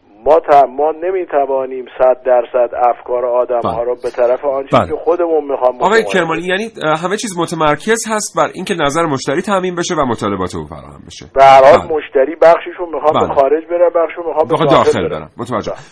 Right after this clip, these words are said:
Speaker 2: بعد آقای کرمانی، این اتفاقی که بعداً میفته در مورد همین مشتری که اطلاعاتی که به او داده می‌شه در مورد سفرش و شرایط سفرش واقعی نیست و نظرسنجی‌ها نشون می‌ده که چگالی این مثلاً بسیار، بسیار زیاد شده تو چهار پنج سال گذشته.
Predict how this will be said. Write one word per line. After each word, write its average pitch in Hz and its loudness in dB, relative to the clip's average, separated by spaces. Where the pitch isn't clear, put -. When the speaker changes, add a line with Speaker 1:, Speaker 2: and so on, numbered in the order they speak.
Speaker 2:
بعد 240 2
آقای 240 -2
کرمانی، 170 -4
این 247 -6
اتفاقی 208 -4
که 214 -6
بعداً 151 4
میفته 143 -2
در 113 0
مورد 113 -4
همین 117 -4
مشتری 107 -4
که 117 -6
اطلاعاتی 156 -6
که 135 -10
به 117 -8
او 113 -4
داده 104 -4
می‌شه 101 -10
در 101 -6
مورد 98 -8
سفرش 104 -10
و 104 -8
شرایط 98 -8
سفرش 104 -10
واقعی 101 -6
نیست 104 -6
و 123 -4
نظرسنجی‌ها 120 -4
نشون 139 -6
می‌ده 135 -6
که 135 -10
چگالی 123 -2
این 147 -2
مثلاً 120 -4
بسیار، 127 -4
بسیار 117 -6
زیاد 113 -4
شده 104 -10
تو 98 -16
چهار 92 -6
پنج 95 -8
سال 98 -6
گذشته. 90 -10